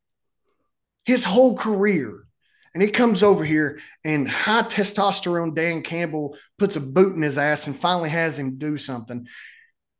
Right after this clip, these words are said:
Jameson Williams is out for six games. They've got two targets to use. Jahmyr Gibbs, Amon-Ra Saint Brown.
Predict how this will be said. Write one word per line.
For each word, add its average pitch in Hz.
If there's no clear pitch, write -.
Jameson 233
Williams 185
is 135
out 214
for -
six -
games. 165
They've 214
got 165
two 254
targets 151
to 156
use. 127
Jahmyr 175
Gibbs, 170
Amon-Ra 170
Saint 151
Brown. 127